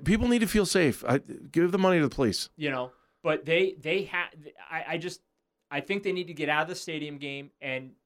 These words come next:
Speaker 2: get involved with Gateway. You know, maybe have them take on the project, uh,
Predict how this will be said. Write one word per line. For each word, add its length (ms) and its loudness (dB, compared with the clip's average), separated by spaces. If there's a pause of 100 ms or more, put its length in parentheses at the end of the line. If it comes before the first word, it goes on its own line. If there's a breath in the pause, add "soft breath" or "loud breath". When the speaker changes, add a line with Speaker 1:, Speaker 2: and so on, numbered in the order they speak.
(320)
Speaker 2:
get 240 0
involved 420 -2
with 160 -12
Gateway. 580 -4 (720)
You 120 -6
know, 280 -4 (120)
maybe 300 -4
have 240 -4
them 360 -4 (280)
take 240 -8
on 400 -4
the 80 -14
project, 720 -6 (580)
uh, 280 -8